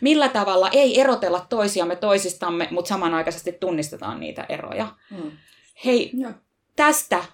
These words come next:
Speaker 1: Fatima, meidän viimeiseen kysymykseen sulle, joka on se, että olemme puolisen tuntia tässä keskustelleet aiheesta ja, ää, kuten sanon, viittaan Pesulan podcastiin myöskin, että niinku susta,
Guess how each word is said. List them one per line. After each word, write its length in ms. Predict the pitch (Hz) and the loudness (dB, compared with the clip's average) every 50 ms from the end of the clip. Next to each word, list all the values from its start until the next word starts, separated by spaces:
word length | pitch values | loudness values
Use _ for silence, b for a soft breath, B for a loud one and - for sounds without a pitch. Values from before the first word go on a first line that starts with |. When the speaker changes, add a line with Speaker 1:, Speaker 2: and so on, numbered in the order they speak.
| _ _ _ _ _ | _ _ _ _ _
Speaker 1:
Fatima, 440 | - 202 190 - 196 185 175 170 160 - | -6 -6 -4 -4 -4 -2 -2 -2 -2 -4
meidän 300 | 185 180 180 175 175 175 180 | -4 -4 -4 -2 -2 -4 -4
viimeiseen 460 | 185 175 165 156 165 165 175 156 156 | -6 -4 -4 -4 -4 -4 -6 -6 -6
kysymykseen 640 | 175 170 - 165 156 156 151 - - 170 151 147 | -6 -8 -6 -8 -8 -8 -8 -8 -8 -8 -8 -8
sulle, 340 | 151 170 160 156 151 151 - - | -6 -6 -6 -6 -6 -6 -8 -8
joka 240 | 170 165 165 - 170 | -10 -12 -10 -8 -6
on 140 | 156 151 156 | -6 -6 -6
se, 200 | - 190 180 165 | -4 -4 -2 -4
että 260 | 160 - - 175 160 - | -4 -4 -6 -8 -6 -4
olemme 340 | 196 208 208 196 180 175 180 - - _ _ - | -2 -2 -2 -2 -4 -6 -10 -12 -18 _ _ 0
puolisen 380 | 262 285 262 208 208 196 165 165 | 2 2 4 4 2 0 -2 -2
tuntia 380 | 220 226 208 202 208 - - | -2 -2 -2 0 0 0 0
tässä 160 | - - - - | 0 -2 -4 -2
keskustelleet 680 | 233 202 202 202 - - - - 165 160 160 156 156 - | 0 0 0 0 -2 -6 -6 -4 -2 -2 -2 -2 -2 -2
aiheesta 600 | 175 185 185 185 180 180 156 156 156 - - 160 | 0 2 2 2 2 2 0 0 0 -2 -4 -2
ja, 260 | 156 156 151 151 151 151 B B B B B B B B | 0 0 0 0 -2 -4 B B B B B B B B
ää, 300 | 170 165 156 160 - - - - | -2 -2 -2 -4 -6 -10 -14 -10
kuten 220 | - 185 180 165 160 | -6 -4 -2 -2 -2
sanon, 160 | 180 170 - | -2 -4 -2
viittaan 600 | 202 190 - - 180 165 160 160 - - - - _ _ | 0 -2 0 0 0 0 0 0 -2 -4 -10 -18 _ _
Pesulan 400 | - 185 175 175 165 170 160 156 | 2 4 4 4 4 2 2 2
podcastiin 600 | 151 156 156 - - 156 151 151 - - 160 156 | 0 -2 -2 0 0 0 0 0 -2 -4 -2 -2
myöskin, 380 | 156 156 151 151 151 - 151 147 | 0 0 -2 -2 -2 -4 -4 -4
että 180 | 147 - - 151 | -4 -4 -4 -6
niinku 180 | 147 143 151 | -6 -6 -6
susta, 400 | - 165 165 - - 156 - - | -6 -6 -6 -4 -4 -6 -6 -6